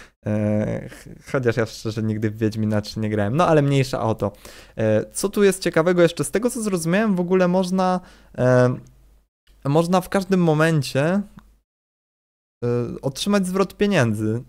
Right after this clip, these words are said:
z jakiegokolwiek powodu, jeżeli kupicie preorder. I nie ma to znaczenia, ile, ile godzin w grze spędziliście. Nie jestem pewien, czy to, dobrze to rozumiem,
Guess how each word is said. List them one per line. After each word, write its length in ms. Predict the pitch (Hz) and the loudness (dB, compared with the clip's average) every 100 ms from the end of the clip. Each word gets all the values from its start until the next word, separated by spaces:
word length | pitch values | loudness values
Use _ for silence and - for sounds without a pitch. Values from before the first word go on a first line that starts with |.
| - | -6
z 80 | |
jakiegokolwiek 600 | 131 131 160 180 170 165 | -4 0 0 2 2 2
powodu, 320 | - 160 123 117 | 2 4 4 4
jeżeli 220 | 123 131 | 2 -2
kupicie 380 | 135 135 139 127 | -4 -6 -4 -2
preorder. 600 | 131 120 110 104 110 120 - - | 2 4 4 2 -2 -2 -10 -8
I 80 | 143 | 0
nie 100 | 180 | 2
ma 120 | 220 | 2
to 140 | 214 | 0
znaczenia, 480 | 180 170 156 180 185 | 0 0 0 -2 -2
ile, 460 | - 190 180 175 175 - - | -2 -2 0 0 -2 -8 -2
ile 200 | 175 180 | 2 4
godzin 340 | 165 170 175 | 4 2 0
w 60 | 147 | -2
grze 180 | 143 165 | 0 0
spędziliście. 600 | - 165 135 113 104 131 | 2 0 0 -2 -2 -2
Nie 80 | 170 | -2
jestem 220 | 226 285 | -2 -2
pewien, 180 | 220 208 | 0 0
czy 100 | 180 | 2
to, 160 | 185 | 0
dobrze 440 | 170 156 185 175 180 | 0 0 0 0 0
to 100 | 180 | 4
rozumiem, 600 | 165 160 208 113 120 | 2 2 2 2 0